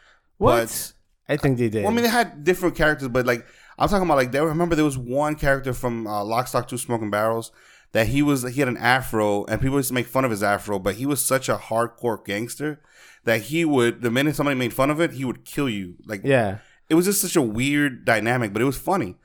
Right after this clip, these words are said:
Speaker 2: Um, but yeah, no, in this one, uh, so let's go ahead into it. So in The Gentleman,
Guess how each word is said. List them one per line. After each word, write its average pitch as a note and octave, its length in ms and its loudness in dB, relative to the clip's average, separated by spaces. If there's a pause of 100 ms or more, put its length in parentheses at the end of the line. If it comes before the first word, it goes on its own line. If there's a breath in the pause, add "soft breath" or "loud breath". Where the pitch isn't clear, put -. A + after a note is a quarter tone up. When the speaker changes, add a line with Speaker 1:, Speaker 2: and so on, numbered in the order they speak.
(500 soft breath)
Speaker 2:
Um, A2 400 2
but B2 100 2
yeah, B2+ 160 4
no, A2+ 140 2
in A2+ 280 -2
this C3+ 200 2
one, D#3 340 2
uh, B2 140 0
so C#3 120 -8
let's C#3 140 -6
go D3+ 100 -6
ahead D3 100 0
into B2+ 200 -6 (100)
it. A2+ 100 -8 (260 soft breath)
So B2+ 260 4
in B2 120 2
The A#2+ 80 2
Gentleman, D#3 580 2